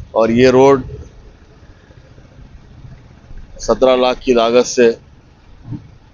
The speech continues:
मल्लड़ की तालीम में रोड डाली गई और दीवान होटल के पास तकरीबन चौदह लाख की लागत से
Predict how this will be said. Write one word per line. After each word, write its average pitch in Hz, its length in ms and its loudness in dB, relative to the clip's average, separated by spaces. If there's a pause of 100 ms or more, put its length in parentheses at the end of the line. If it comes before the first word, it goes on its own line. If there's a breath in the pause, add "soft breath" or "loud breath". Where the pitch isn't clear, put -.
(420)
मल्लड़ 120 300 0
की 120 140 0
तालीम 120 320 -2
में 120 80 2
रोड 117 200 2
डाली 117 280 0
गई 113 260 0 (1400)
और 107 160 -2
दीवान 123 360 -2
होटल 120 280 0
के 123 160 0
पास 117 280 -4 (2250)
तकरीबन 120 500 0 (1300)
चौदह 117 340 0
लाख 120 260 -2
की 120 120 0
लागत 113 340 0
से 113 200 2